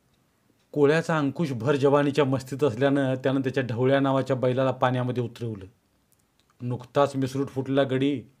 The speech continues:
तारुण्याची बहादुरी दाखवण्यासाठी बैलाच्या पाठोपाठ त्याच्या शेपटीचा गोंडा धरून पाण्यात उतरला.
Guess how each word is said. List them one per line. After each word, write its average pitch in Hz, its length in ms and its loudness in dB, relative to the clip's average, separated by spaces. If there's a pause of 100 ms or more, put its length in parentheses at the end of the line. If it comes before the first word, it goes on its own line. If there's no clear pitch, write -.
(320)
तारुण्याची 135 480 0
बहादुरी 123 380 -4
दाखवण्यासाठी 135 640 0
बैलाच्या 131 460 0
पाठोपाठ 135 520 -4 (600)
त्याच्या 127 220 -2
शेपटीचा 139 480 -2
गोंडा 131 320 0
धरून 123 200 -4
पाण्यात 123 360 -2
उतरला. 110 360 -10